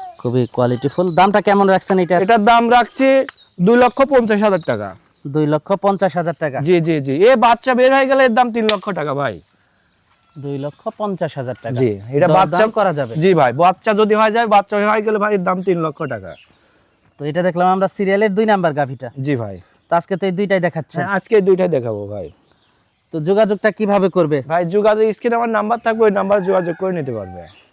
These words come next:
Speaker 1: ঠিকানাটা?
Speaker 2: ঠিকানা আমার নাম মোহাম্মদ মিনারুল ইসলাম, ঠিকানা পাবনা জেলা ঈশ্বরদী থানা মোলাডিল ইউনিয়ন বালেডাঙ্গি গ্রাম।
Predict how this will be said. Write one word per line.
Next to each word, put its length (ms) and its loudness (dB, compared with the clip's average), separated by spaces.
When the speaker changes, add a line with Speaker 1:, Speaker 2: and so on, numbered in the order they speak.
Speaker 1:
ঠিকানাটা? 560 0
Speaker 2:
ঠিকানা 280 0
আমার 200 -2
নাম 180 0
মোহাম্মদ 340 0
মিনারুল 400 0
ইসলাম, 600 -4
ঠিকানা 320 -2
পাবনা 360 0
জেলা 140 0
ঈশ্বরদী 360 0
থানা 260 -2
মোলাডিল 500 0
ইউনিয়ন 360 2
বালেডাঙ্গি 560 -2
গ্রাম। 140 -12